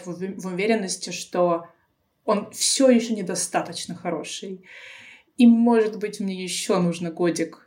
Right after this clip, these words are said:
там или полгодика посидеть, а, и, э, чего-то там поделать, вот,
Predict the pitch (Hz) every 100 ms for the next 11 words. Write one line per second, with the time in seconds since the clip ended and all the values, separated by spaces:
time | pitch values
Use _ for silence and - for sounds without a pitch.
0 | - - 170 160 165 165 160 180 175 175
1 | 165 165 - 160 175 170 175 185 196 226
2 | - - 180 170 170 - _ _ - -
3 | 185 180 175 165 165 165 165 - 190 180
4 | 220 180 - 165 156 196 226 180 - -
5 | - 175 170 165